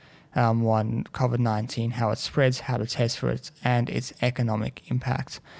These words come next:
Um, and that works with the Verge's health reporter, Nicole Westman, and Verge deputy editor, Liz Lombardo. Um, they are obviously not experts, but it's worth having a listen to that as well.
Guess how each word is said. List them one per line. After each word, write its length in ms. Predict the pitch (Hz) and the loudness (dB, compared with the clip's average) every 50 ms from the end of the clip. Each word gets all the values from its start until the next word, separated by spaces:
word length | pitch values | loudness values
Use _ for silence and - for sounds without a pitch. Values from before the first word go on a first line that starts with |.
| - - - - - - - - - | -20 -20 -18 -18 -18 -18 -16 -4 0
Um, 360 | - 123 117 110 110 113 - 214 | 2 4 6 6 4 4 2 4
and 160 | 151 127 127 | 6 6 8
that 200 | 120 117 135 - | 8 6 4 4
works 560 | 143 131 131 120 120 120 120 - - - - - - _ _ _ | 4 6 6 6 6 6 4 0 -4 -10 -10 -14 -18 _ _ _
with 300 | - 147 135 123 123 - | 2 4 4 4 4 4
the 140 | - 127 123 | 4 4 4
Verge's 440 | 123 127 120 117 117 123 127 120 - | 4 4 4 4 4 4 2 2 2
health 240 | - 120 117 123 131 | 2 2 2 2 0
reporter, 460 | 135 139 - 120 120 131 - 131 127 | -4 -2 0 0 0 2 2 2 2
Nicole 560 | 123 120 117 - - 127 120 113 113 - - | 2 2 0 2 2 4 4 4 2 2 0
Westman, 640 | - 131 127 123 117 117 120 - - 127 117 117 117 | 0 0 2 4 4 2 2 2 2 2 2 2 2
and 280 | - - 123 120 117 117 | 2 2 2 2 2 2
Verge 400 | 127 117 113 113 117 - - - | 4 4 4 4 2 0 -2 -2
deputy 500 | - 120 120 - 135 127 - 127 - - | -2 -2 0 -2 -6 -4 -2 -2 -2 0
editor, 420 | - 117 117 117 120 - - 127 120 | 2 2 2 2 0 0 0 0 0
Liz 340 | 117 113 117 120 120 127 | 2 2 2 2 2 2
Lombardo. 560 | 131 117 - 131 139 139 143 147 147 143 139 135 - - - - - - - - | -2 -2 0 2 4 4 6 6 4 4 2 0 -4 -12 -20 -20 -20 -14 -4 -2
Um, 320 | 127 113 110 110 113 117 | 0 2 2 2 2 2
they 160 | 120 117 117 113 | 2 4 4 4
are 140 | 113 117 | 4 4
obviously 300 | 123 120 120 - - 120 | 2 2 2 2 2 4
not 220 | 113 113 107 - - | 4 4 2 2 2
experts, 600 | 123 123 123 - - - 131 117 123 127 - - | 0 0 0 -2 0 2 4 4 4 4 2 -2
but 320 | - - 120 113 - - - - | -2 0 2 2 2 0 -2 0
it's 180 | 139 131 - | 0 0 2
worth 360 | 135 135 123 120 120 120 - - | 2 2 4 2 2 0 -4 -6
having 360 | - - 123 113 113 117 110 - | -4 -2 -2 -2 -2 -2 -2 0
a 100 | 123 120 | 0 0
listen 300 | 117 113 - 127 120 117 | 0 -2 0 -2 -2 -2
to 280 | - - 120 110 113 - | 0 0 0 0 -2 -2
that 340 | 147 127 113 117 113 - - | -2 -2 0 0 -2 -2 -4
as 180 | - 117 117 123 | -6 -4 -2 2
well. 340 | 120 131 127 120 120 123 | 4 4 4 4 2 0